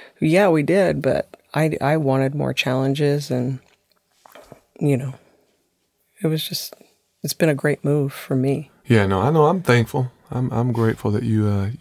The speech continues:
Speaker 2: came on down to the five one two, Coach.
Speaker 1: Well, no, I appreciate everything you've ever been done. Uh, you
Speaker 2: Yeah.
Speaker 1: know, your doors are always open, and you guys are great, so.
Speaker 2: Yeah, we're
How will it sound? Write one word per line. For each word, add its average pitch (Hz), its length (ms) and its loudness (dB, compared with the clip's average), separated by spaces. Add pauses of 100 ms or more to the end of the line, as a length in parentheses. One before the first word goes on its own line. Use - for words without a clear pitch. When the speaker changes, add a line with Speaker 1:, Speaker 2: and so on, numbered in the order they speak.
Speaker 2:
came 110 220 2
on 107 120 2
down 107 220 2
to - 100 -8
the 104 80 -4
five 107 300 0
one 104 140 2
two, 113 220 0
Coach. 104 500 -4
Speaker 1:
Well, 147 140 2
no, 143 160 0
I 160 120 2
appreciate 160 480 0
everything 160 460 0
you've 156 180 0
ever 139 140 0
been 131 200 -2
done. 135 260 -4
Uh, 156 60 0
you 147 140 2
Speaker 2:
Yeah. 131 140 2
Speaker 1:
know, 131 60 2
your 147 200 2
doors 143 340 0
are 139 120 0
always 139 300 2
open, 151 380 0
and 135 360 -4
you 143 100 -4
guys 135 280 -2
are 139 60 -4
great, 131 360 -6 (220)
so. 143 340 -14 (120)
Speaker 2:
Yeah, 95 240 -4 (200)
we're 107 260 0